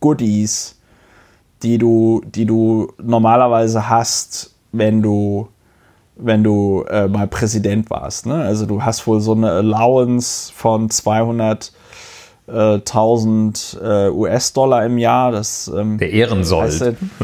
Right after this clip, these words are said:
Speaker 1: in Deutschland <laughs> heißt das Ehrensold, ja. Äh, du hast einen Ehrensold, dann hast du eine, äh, ein, ein Reisebudget von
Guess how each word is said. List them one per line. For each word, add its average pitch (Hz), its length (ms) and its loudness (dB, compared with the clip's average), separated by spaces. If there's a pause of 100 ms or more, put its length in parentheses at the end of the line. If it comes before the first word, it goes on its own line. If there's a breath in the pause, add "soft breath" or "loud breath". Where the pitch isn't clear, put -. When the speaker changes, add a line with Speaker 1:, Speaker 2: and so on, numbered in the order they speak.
(120)
Speaker 1:
in 135 160 0
Deutschland 151 580 0
<laughs> - 0 -
heißt 170 380 0
das 135 140 0
Ehrensold, 135 960 2
ja. 123 200 -4 (500 loud breath)
Äh, 127 140 -2
du 117 100 2
hast 131 160 -2
einen 123 260 0
Ehrensold, 139 800 0
dann 117 180 0
hast 135 240 -2
du 135 180 -2
eine, 117 1120 2
äh, - 20 -14
ein, 107 240 -2
ein 110 160 0
Reisebudget 143 1080 0
von - 260 -8